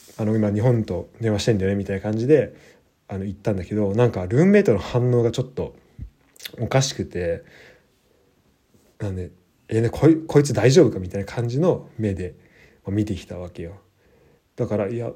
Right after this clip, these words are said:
そんな別に俺日本人とも電話するけどなと思って、別にこれ初めてでもないし、リビングで電話してんのも。うん、まあいいやと思って、まあその後、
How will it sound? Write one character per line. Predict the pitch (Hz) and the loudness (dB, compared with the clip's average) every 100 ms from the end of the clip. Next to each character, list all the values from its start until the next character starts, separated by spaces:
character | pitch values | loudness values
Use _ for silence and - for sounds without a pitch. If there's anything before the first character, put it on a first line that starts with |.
| - - | -12 -16
そ | - 156 | 0 2
ん | 196 208 | 2 2
な | 180 | 2
別 | 170 165 | 0 2
に | 147 147 139 - - | 2 2 -2 -6 -6
俺 | 117 110 | -2 0
日 | |
本 | 104 151 160 | 0 2 2
人 | 156 170 143 | 2 0 0
と | 92 | 0
も | 104 | 0
電 | 104 117 | 0 0
話 | |
す | 139 - 113 | 0 0 2
る | 151 | 2
け | - | 0
ど | 98 87 | -2 -2
な | 90 87 | -6 -8
と | - | -10
思 | 78 | -14
っ | 78 | -16
て、 | _ - 90 85 - - - | _ -10 -8 -8 -14 -20 -10
別 | 98 95 | -6 -2
に | 120 | -2
こ | - | 0
れ | |
初 | 135 - 127 | 0 2 4
め | 165 | 4
て | 123 | 2
で | 98 | -2
も | 98 | -4
な | 101 | -4
い | 95 | -4
し、 | 87 87 87 | -6 -10 -8
リ | 98 | -6
ビ | 87 | -6
ン | 85 | -10
グ | 87 | -10
で | 85 | -10
電 | 87 85 | -10 -10
話 | 87 | -12
し | - | -12
て | |
ん | 87 | -12
の | 82 | -12
も。 | 80 82 _ - - - - _ | -12 -14 _ -20 -20 -20 -20 _
う | 110 | -4
ん、 | 104 101 98 101 110 - _ _ _ | -2 -2 -4 -6 -10 -18 _ _ _
ま | 123 | 4
あ | |
い | 131 147 | 4 6
い | |
や | 110 90 | 4 0
と | 95 | -6
思 | 98 | -6
っ | |
て、 | 95 - 160 123 | -8 4 6 6
ま | 92 | 2
あ | |
そ | - 104 | -4 -2
の | 107 | -2
後、 | 98 - 87 | -4 -8 -16